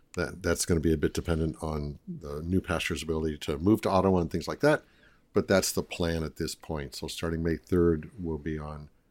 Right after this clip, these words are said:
our own YouTube channel, uh, as well as our Facebook page and my Facebook page and my YouTube channel, et cetera. But we really want people to find us on the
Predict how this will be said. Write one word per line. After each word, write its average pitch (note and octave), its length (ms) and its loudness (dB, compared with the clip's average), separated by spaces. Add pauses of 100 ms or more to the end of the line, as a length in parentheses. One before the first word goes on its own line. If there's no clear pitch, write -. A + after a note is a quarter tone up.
(320)
our E2 200 2
own E2+ 200 4
YouTube D#2+ 440 -2
channel, D#2 500 -4 (260)
uh, D#2+ 260 -10 (380)
as E2+ 240 -8
well D#2+ 220 -4
as D2 160 -8
our D2 300 -6
Facebook E2+ 400 -6
page D#2+ 420 -2
and C#2 80 -14
my D#2+ 160 -4
Facebook E2 480 -10
page D2 300 -10
and C#2 80 -16
my D2+ 140 -8
YouTube D#2+ 280 -8
channel, D2+ 280 -8
et - 60 -10
cetera. B2 360 6 (520)
But G#2+ 80 2
we F#2+ 120 6
really G#2 220 10
want F#2 200 4
people F#2+ 280 2
to E2+ 60 -2
find E2+ 320 -2
us - 240 -6
on E2+ 340 -2
the D#2+ 220 -4